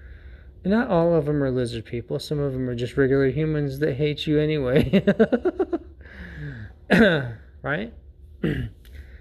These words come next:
covid nineteen does not exist. Monkeypox does not exist. These are lies, lies, lies.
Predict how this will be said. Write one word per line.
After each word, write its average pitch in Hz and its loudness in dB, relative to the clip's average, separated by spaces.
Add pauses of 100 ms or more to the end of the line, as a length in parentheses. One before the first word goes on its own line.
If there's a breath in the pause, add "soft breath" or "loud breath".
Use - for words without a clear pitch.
(1300 loud breath)
covid 185 4
nineteen 160 0 (100)
does 143 0
not 143 0
exist. 120 -6
Monkeypox 143 -2
does 120 -6
not 127 -4
exist. 117 -8 (720)
These 143 0
are 151 4
lies, 135 -2 (100)
lies, 139 -8
lies. 113 -8